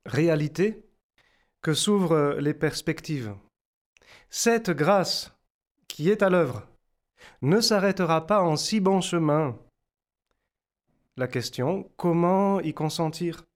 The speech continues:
et y correspondre ? À Lourdes, on vient à Jésus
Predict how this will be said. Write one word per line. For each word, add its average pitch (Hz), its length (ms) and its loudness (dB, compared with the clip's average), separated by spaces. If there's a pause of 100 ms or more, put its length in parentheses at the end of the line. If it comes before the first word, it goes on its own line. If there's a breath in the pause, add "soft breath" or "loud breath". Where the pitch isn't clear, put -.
(320)
et 151 220 -2
y 147 60 -6
correspondre ? 127 680 -8 (1200)
À 151 120 -2
Lourdes, 165 680 -2 (380)
on 180 220 2
vient 185 520 0
à 170 220 2
Jésus 151 800 -2